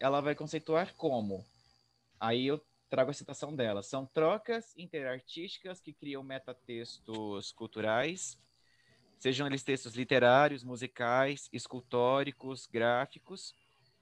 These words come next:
que integram revisões explícitas e implícitas e comentários do leitor ouvinte ou do tradutor intérprete e especializado." E nas palavras dela, né,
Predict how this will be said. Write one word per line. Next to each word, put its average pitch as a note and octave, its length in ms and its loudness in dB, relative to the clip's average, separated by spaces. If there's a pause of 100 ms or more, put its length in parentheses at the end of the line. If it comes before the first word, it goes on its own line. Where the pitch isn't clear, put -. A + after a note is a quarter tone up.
(420)
que D3 120 -10
integram D3 640 2
revisões C#3 560 -2
explícitas F3+ 920 -2
e C#3+ 60 -4
implícitas D3 1000 -4
e C3 80 -8
comentários C#3+ 640 0
do D3 100 -4
leitor C3+ 340 0
ouvinte C3 720 -4
ou D#3 240 4
do E3 140 -6
tradutor D3 420 0
intérprete C3 840 0 (180)
e A#2+ 140 -6
especializado." A#2+ 800 -6 (1120)
E B2+ 200 -4
nas C#3 180 -6
palavras D3 480 6
dela, D3+ 400 8
né, E3+ 320 2